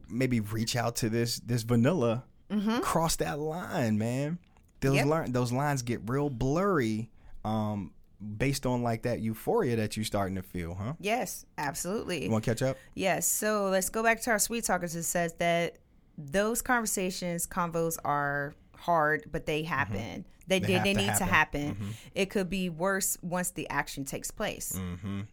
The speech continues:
Speaker 1: That's right.
Speaker 2: Absolutely.
Speaker 1: It could always get worse,
Speaker 2: Yeah.
Speaker 1: um, if, you know, let's just take that one real quick,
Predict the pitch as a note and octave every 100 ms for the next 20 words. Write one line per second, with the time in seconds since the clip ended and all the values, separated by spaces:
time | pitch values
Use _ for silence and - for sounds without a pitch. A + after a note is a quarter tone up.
0 | - - B2 A2+ G2+ A3+ E3 C#3+ - G#2
1 | G#2+ G#2 G2+ F#2+ - G2 D2+ G#2+ A2 G2+
2 | - - F#2+ F#3+ G2+ F#2+ G2 - - G#2
3 | G#2 - - A2 B2+ G2+ G2 - _ _
4 | - - - A2 - A2 G#2+ F#2 A2+ A2
5 | G2 G2 A#2 F#2+